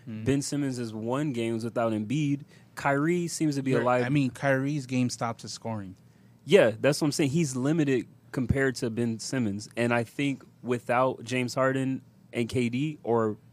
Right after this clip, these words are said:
Speaker 2: one of the two on the team, he's a liability. Who did they play?
Speaker 1: That's
Speaker 2: I
Speaker 1: what I'm saying. That's why he fits the Nets, 'cause they have them.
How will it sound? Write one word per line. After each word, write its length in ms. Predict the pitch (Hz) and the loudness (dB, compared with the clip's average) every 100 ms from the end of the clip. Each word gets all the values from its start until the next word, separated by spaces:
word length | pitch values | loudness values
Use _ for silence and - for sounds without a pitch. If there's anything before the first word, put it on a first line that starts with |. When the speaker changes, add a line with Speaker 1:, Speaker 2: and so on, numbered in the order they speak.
| - | -20
Speaker 2:
one 200 | - 117 | -2 2
of 120 | 127 123 | 2 0
the 80 | 120 | -2
two 260 | - 139 | 0 -2
on 180 | - 127 | 0 0
the 80 | 131 | 0
team, 300 | - 156 165 - - - | 2 2 0 -6 -20 -20
he's 240 | - 160 139 | 0 2 4
a 60 | |
liability. 640 | 127 120 117 123 113 104 104 - - - - | 4 2 2 0 0 -4 -8 -18 -20 -20 -2
Who 120 | 220 | 0
did 140 | 254 | 2
they 120 | 202 175 | 0 -2
play? 420 | - 123 101 110 - | 0 0 0 -6 -12
Speaker 1:
That's 220 | - 139 | -2 0
Speaker 2:
I 40 | 147 | 2
Speaker 1:
what 100 | 147 | 0
I'm 120 | 131 | 0
saying. 380 | - 202 175 117 | -2 -2 0 0
That's 260 | 117 135 - | 0 -2 0
why 160 | 135 | -2
he 140 | 127 123 | -2 -6
fits 300 | - 170 - | -8 -8 -8
the 80 | - | -8
Nets, 180 | 117 113 | -6 -6
'cause 180 | - 113 | -10 -8
they 120 | 110 | -8
have 320 | - 151 135 | -6 -6 -4
them. 300 | 110 98 92 | -8 -10 -12